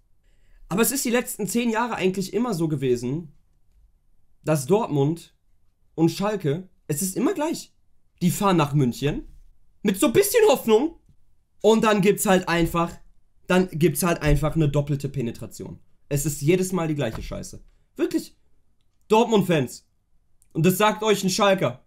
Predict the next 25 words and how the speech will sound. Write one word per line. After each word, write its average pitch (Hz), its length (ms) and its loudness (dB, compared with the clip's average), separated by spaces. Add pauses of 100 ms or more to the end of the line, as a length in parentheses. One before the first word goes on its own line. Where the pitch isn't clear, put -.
(760)
Ich 135 180 0
umarme 160 360 4
euch, 143 160 2
okay? 175 400 0 (160)
I 185 100 4
feel 233 320 0
you, 269 140 2 (120)
<laughs> 523 120 -2
I 240 140 4
feel 339 340 0
you. 370 180 4
<laughs> - 40 -20 (3250)
Ich - 200 -4
fühl 302 240 4
euch. 202 340 -2 (1500)
Fährst 262 320 -2
da 381 100 4
mit 427 180 2
Hoffnung 403 380 4
hin 208 220 2
und 190 160 0
wirst 311 220 2
einfach 156 340 -2
gefickt, 143 460 -8
Mann. 110 340 -8